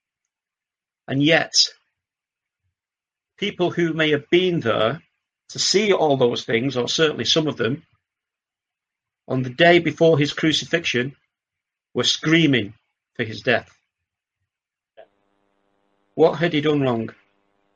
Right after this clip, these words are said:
Why did he have to die? You could say to ful-, fulfill prophecy, but he really died for each one of us.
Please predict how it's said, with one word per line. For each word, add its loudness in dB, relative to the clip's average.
Why 6
did 0
he 0
have -8
to -12
die? -4
You -6
could 2
say 2
to -6
ful-, -4
fulfill 0
prophecy, -2
but 2
he 2
really 4
died 2
for -8
each -6
one -2
of -4
us. -6